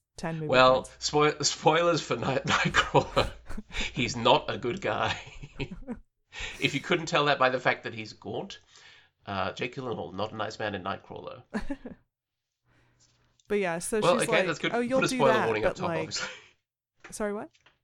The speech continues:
Speaker 2: Put a spoiler warning up top for Nightcrawler. That,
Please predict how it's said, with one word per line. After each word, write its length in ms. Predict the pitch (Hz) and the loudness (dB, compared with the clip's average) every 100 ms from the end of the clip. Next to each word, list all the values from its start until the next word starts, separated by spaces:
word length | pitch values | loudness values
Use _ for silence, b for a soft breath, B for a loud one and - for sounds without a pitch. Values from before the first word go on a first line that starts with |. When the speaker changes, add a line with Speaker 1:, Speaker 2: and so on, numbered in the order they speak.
| _ _ _ _ _ _ _ - | _ _ _ _ _ _ _ -4
Speaker 2:
Put 120 | 156 | -2
a 20 | |
spoiler 360 | 143 - 104 98 | 0 0 0 -2
warning 300 | 95 92 90 | -4 -8 -10
up 120 | - | -12
top 200 | - - | -10 -10
for 80 | - | -10
Nightcrawler. 520 | 69 - - 57 - | -10 -10 -14 -14 -10
That, 180 | 90 | -10